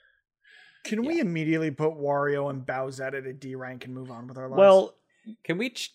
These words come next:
Speaker 2: can we change it to, uh, Wario and Waluigi? Can we, like, as a group, collectively do that
Speaker 3: So, like,
Speaker 2: and decide that's what it's gonna be?
Speaker 3: let's talk about Bowsette for a second. I, I quite like
Speaker 1: Bowsette
Speaker 3: Bowsette.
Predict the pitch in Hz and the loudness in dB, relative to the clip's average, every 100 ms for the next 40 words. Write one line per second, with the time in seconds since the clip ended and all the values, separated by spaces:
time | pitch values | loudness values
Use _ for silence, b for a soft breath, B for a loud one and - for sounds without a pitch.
0 | - 165 180 226 - 170 160 170 135 131 | -4 0 0 0 2 4 4 2 0 0
1 | - 143 131 127 127 127 - _ - 123 | -4 -2 0 2 0 -2 -4 _ -2 0
2 | 113 104 113 135 147 139 127 117 117 143 | 2 0 2 4 4 2 0 0 0 0
3 | 156 165 165 196 240 _ _ _ _ _ | -2 -6 -6 -8 -10 _ _ _ _ _
4 | - 131 151 147 139 113 _ _ - 123 | -8 -4 -4 0 0 -2 _ _ -2 -2
5 | 120 113 135 175 _ - - 120 120 131 | -2 -4 -4 -4 _ -18 -6 -6 -4 -8
6 | 123 117 113 113 160 220 - 240 233 208 | -8 -8 -6 -4 -4 -2 2 4 4 2
7 | - 110 - 120 113 117 123 131 131 - | 0 -10 -2 0 0 -2 -2 -6 -6 -4
8 | 131 120 151 202 - _ 190 - 165 190 | -4 -4 -8 -10 -16 _ -14 -4 -4 -2
9 | - 262 220 151 - 120 113 113 120 120 | 0 -2 2 0 2 2 0 -4 -8 -8
10 | 104 107 104 101 131 151 160 160 151 196 | -6 -6 -8 -8 0 0 0 -2 0 4
11 | 196 190 165 247 262 135 | 2 2 0 0 2 4